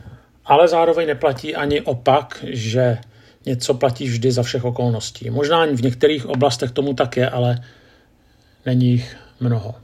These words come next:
A potom jsou takové otázky, jako třeba, jestli může křesťan kouřit, nebo v rozumné míře.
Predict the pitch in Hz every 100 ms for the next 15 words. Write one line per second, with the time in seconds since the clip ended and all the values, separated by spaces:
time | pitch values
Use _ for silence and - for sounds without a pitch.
0 | - _ - - - - - - 185 -
1 | 208 160 160 180 185 175 135 156 147 -
2 | 180 156 127 131 - 143 143 127 151 135
3 | 127 139 139 131 - - - 127 - -
4 | 127 123 117 - 120 - 123 117 110 -
5 | - 110 107 123 120 123 120 117 110 -